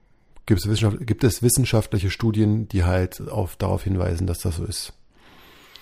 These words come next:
Und das ist halt der Gegenpart halt zur Demut. Und ja, was bedeutet jetzt, jetzt noch, wie man Demut halt in seinen Alltag mit reinnehmen kann?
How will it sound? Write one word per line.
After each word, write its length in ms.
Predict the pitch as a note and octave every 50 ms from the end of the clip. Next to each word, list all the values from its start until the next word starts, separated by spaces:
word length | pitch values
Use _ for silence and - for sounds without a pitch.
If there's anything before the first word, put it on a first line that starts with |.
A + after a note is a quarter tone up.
| - - - - - - - - _ _
Und 300 | - - A#2 A2+ A2 G2
das 80 | A#2+ C3
ist 80 | B2 D3
halt 120 | D3 C3+
der 60 | C#3
Gegenpart 640 | B2 C3+ D3 D3 D3 D3 - G2+ G2 G2 - - -
halt 360 | A#2 A2+ G#2+ G2 - - -
zur 140 | - A#2 G#2
Demut. 520 | G#2+ A2 A2+ B2 C3 C#3+ D3+ D3 - -
Und 600 | - - A#2+ A2+ A2+ A2+ A2 G#2+ - - - - - - - _ _ _ _ _ _ _ _ _ _ _ _ _ _ _ _ _ - -
ja, 260 | A2+ A#2 A#2 G#2+ G2+ G2+ - -
was 140 | A#2 A2+ -
bedeutet 400 | - A#2 B2 B2+ C#3 C3 B2 -
jetzt, 200 | A#2+ G#2+ - -
jetzt 160 | A#2 F#2+ F#2
noch, 340 | A#2+ C3+ B2 - - - - - G#2+ - - - -
wie 380 | - - - C3 A2+ - B2
man 160 | A2+ G#2+ G#2+ G2+
Demut 360 | A2 A2 A2 A2 A2 - -
halt 200 | G2+ G2+ G2+ -
in 100 | G#2 G2+
seinen 220 | G2+ G2 G2 G#2+
Alltag 460 | G2+ G2+ A2 - A2 G2 - - - - - - - - - - - - - - -
mit 200 | G#2+ G#2 G2 G2+
reinnehmen 360 | G#2 G#2 G#2 G#2+ A2 A#2 A2
kann? 360 | - A#2+ A#2 A#2 A#2+ B2 A2